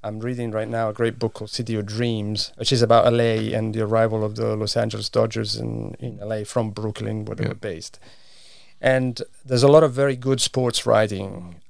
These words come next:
Speaker 1: um, r-, books about sports in America. We don't really have that tradition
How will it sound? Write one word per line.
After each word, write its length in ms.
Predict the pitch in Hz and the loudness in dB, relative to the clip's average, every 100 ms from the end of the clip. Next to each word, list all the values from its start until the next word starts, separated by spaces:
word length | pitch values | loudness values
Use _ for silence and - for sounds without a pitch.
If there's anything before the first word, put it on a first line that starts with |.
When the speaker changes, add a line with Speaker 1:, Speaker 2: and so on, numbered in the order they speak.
| - | -2
Speaker 1:
um, 1000 | 117 113 110 107 104 104 107 - - - - - | 2 4 2 0 -4 -6 -8 -10 -12 -16 -18 -10
r-, 220 | 120 - 139 147 135 | -8 -8 -10 -12 -2
books 300 | 151 - - | -2 -2 -2
about 300 | 104 104 - - | 4 4 2 -6
sports 560 | - 131 113 98 - | -8 -4 -4 -4 -8
in 120 | - | -6
America. 380 | 107 98 95 - 147 160 | -4 -2 -2 -4 -6 -8
We 140 | 185 | -6
don't 300 | 208 233 175 | -4 -4 -6
really 360 | 135 175 214 170 | -12 -10 -6 -4
have 300 | 113 160 175 | -2 -4 -2
that 140 | 127 | -2
tradition 840 | - 135 127 - 135 120 113 110 | -2 -4 -2 -2 -2 -2 -2 -4